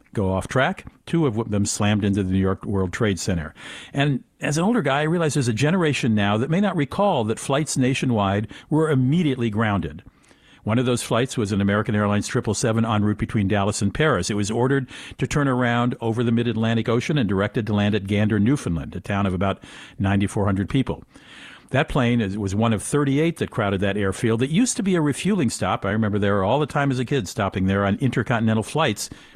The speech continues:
because the planes couldn't make it all the way across the Atlantic without refueling. Anyway, the people of Gander opened their arms and homes to about seven thousand passengers stranded there for five days. Remember, the population was only ninety-four hundred.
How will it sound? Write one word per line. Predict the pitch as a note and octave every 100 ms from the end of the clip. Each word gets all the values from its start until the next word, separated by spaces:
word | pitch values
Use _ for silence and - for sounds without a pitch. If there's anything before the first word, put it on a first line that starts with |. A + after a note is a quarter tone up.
| -
because | - C3
the |
planes | B2 D3 C3
couldn't | C3
make | C3 C3
it |
all | C3
the | C3+
way | B2+
across | C3 B2+
the | C#3+
Atlantic | C3+ C#3 C3+
without | D#3+ F3+ G3+
refueling. | A#2 - G#2+ E2 D2 - _ - - - -
Anyway, | G#3 G3+ D3
the | C#3+
people | G#3+ G3+
of | D#3+
Gander | C#3 B2+ B2 B2+
opened | D3 G3
their | E3 C3
arms | A#2 A#2 A2
and | A#2+
homes | G2+ G#2+ G#2+
to | -
about | G#2+ G2
seven | - - F#3 F3+ F3
thousand | - D3 D3 C#3+ B2+
passengers | C#3+ D3 - G#2+ A2+ -
stranded | - A#2+ A#2+
there | A#2
for | A2+
five | A2 B2+ B2
days. | A#2 E3 G2
Remember, | A#2+
the | G2
population | G#2 A#2 A2 B2+ G2+
was | F#2
only | F#2+ F#2
ninety-four | G#2+ G#2 - A#2+
hundred. | D3 A#2 D2+